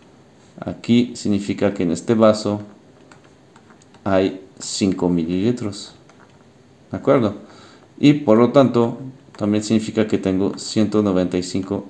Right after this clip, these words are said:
mililitros de leche. ¿Ok? Y aquí entonces, si-, siguiendo la sustracción, aquí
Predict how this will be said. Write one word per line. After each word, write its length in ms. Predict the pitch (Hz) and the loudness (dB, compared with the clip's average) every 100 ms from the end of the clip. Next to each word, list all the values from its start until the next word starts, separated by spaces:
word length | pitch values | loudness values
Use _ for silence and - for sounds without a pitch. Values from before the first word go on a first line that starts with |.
| 104 | -10
mililitros 800 | 95 85 82 82 87 95 95 - - _ - - - - _ _ _ _ | -6 -2 -2 -4 -4 -6 -8 -14 -20 _ -20 -20 -20 -20 _ _ _ _
de 120 | 98 | -2
leche. 360 | 95 131 - 90 - - _ - - - - - - - _ _ - - _ _ - | 2 0 -2 -8 -10 -20 _ -20 -20 -20 -20 -20 -20 -20 _ _ -20 -20 _ _ -4
¿Ok? 160 | 131 208 - - | 0 0 -4 -8
Y 180 | - 110 | 2 4
aquí 240 | 101 - | 4 4
entonces, 760 | 160 107 107 104 131 143 - - - _ - - - - - - - | 2 4 2 2 2 2 -4 -14 -20 _ -20 -20 -20 -20 -20 -20 -20
si-, 260 | 98 95 | -8 -6
siguiendo 340 | 90 107 104 110 | -2 2 4 4
la 80 | 113 | 2
sustracción, 720 | - - 117 - 120 127 - | -2 -4 -2 2 2 2 0
aquí 520 | 110 104 117 117 - | -4 -4 -2 -2 -4